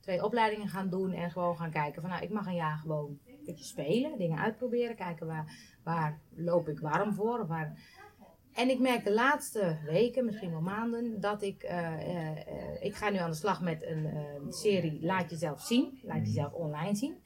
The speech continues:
Speaker 1: Past het vibe ook heel erg mee, bij. Eh, heeft voor mij met mijn, mijn, mijn, mijn, mijn, ja, ik merk dat mijn eigen missie soort is, eh,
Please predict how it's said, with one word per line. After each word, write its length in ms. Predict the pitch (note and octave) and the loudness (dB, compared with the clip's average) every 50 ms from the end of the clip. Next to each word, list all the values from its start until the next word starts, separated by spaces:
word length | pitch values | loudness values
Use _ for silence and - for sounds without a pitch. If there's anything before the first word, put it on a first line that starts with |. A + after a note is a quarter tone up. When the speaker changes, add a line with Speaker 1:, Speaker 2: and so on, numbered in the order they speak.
| - - - - - | -20 -20 -20 -14 -6
Speaker 1:
Past 200 | - G#3 F3+ - | -4 -4 -2 -2
het 120 | - D#3+ - | -4 -4 -2
vibe 280 | - D3 C#3+ F3+ G3 A3+ | 0 0 2 2 2 0
ook 80 | G#3+ | -2
heel 160 | A3 A3+ A3+ | -2 -4 -4
erg 180 | A#3 A#3 G#3 F3 | -4 -6 -6 -6
mee, 320 | - G#3+ A#3+ C4 C4+ A3 G#3+ | -6 -4 -4 -4 -6 -8 -12
bij. 500 | - E3+ F3+ G3 A3 B3+ C#4+ C4+ G#3+ - - - - - - - - - - _ _ _ _ - - | -10 -6 -4 -4 -4 -4 -6 -8 -10 -12 -12 -16 -20 -20 -20 -20 -20 -20 -20 _ _ _ _ -20 -14
Eh, 140 | - G3+ E3+ D#3+ D#3+ E3+ | -8 -8 -6 -4 -4 -2
heeft 200 | E3 F3 F3+ E3+ | 0 0 0 0
voor 80 | - F3+ | 0 0
mij 160 | F#3 E3+ E3 | 0 0 2
met 160 | E3+ E3 D#3 | 2 0 0
mijn, 300 | D3+ E3 D#3+ D#3 D#3 D#3 - | 0 0 0 0 0 0 -2
mijn, 340 | E3 E3 D#3 D3+ D3+ - - | -2 0 0 0 -2 -4 -8
mijn, 300 | - F3+ E3 D#3 D3+ D3+ | -6 -4 -2 0 0 -2
mijn, 260 | D3+ D3+ D3 D3 D3 D3 - - - - | -2 -4 -6 -8 -10 -12 -14 -16 -16 -10
mijn, 180 | - E3+ D#3+ E3 | -8 -6 -4 -4
ja, 140 | F3+ F3 | -4 -4
ik 120 | D#3+ D#3 D#3 | -4 -2 -2
merk 240 | F#3 F#3 F3 E3 - | 0 0 -2 0 0
dat 160 | F3+ E3+ D#3+ | -2 0 0
mijn 140 | E3 D#3+ - | 0 0 0
eigen 680 | - F#3 A3 A#3+ A#3 G#3+ - F3 D#3+ D3+ C#3+ D3+ D3+ | 2 2 2 2 2 0 0 0 0 0 0 2 4
missie 340 | E3 F#3+ G3+ G3+ - F3+ D#3+ | 4 4 4 0 0 -4 -4
soort 220 | D#3 - D3+ D3+ | -2 -2 -2 -2
is, 220 | D3+ D#3 D#3 D3+ D#3 | 0 -2 -2 -2 -4
eh, 80 | D3+ | -6